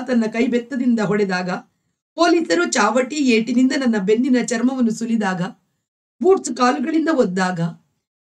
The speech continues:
ನೋವಿನಿಂದ ನನ್ನ ಕಣ್ಣೀರು ಹರಿದಿತ್ತು. ಆದರೆ ಈ ದುಃಖದ ರೀತಿ ಬೇರೆ. ಶರೀರಕ್ಕೆ ಬಾಧೆ ಇಲ್ಲ,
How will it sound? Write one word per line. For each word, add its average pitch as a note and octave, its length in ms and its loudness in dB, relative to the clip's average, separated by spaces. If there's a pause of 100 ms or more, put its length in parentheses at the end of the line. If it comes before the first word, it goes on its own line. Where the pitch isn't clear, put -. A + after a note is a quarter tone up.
(140)
ನೋವಿನಿಂದ A#3+ 560 2 (140)
ನನ್ನ A3 180 -2
ಕಣ್ಣೀರು A3 460 -2
ಹರಿದಿತ್ತು. F3+ 600 -6 (260)
ಆದರೆ F3 640 -6 (140)
ಈ C#4 300 4
ದುಃಖದ B3 360 0
ರೀತಿ G#3+ 380 -2
ಬೇರೆ. F#3 300 -10 (520)
ಶರೀರಕ್ಕೆ A#3+ 580 -2
ಬಾಧೆ F#3+ 420 -2
ಇಲ್ಲ, F#3 480 -4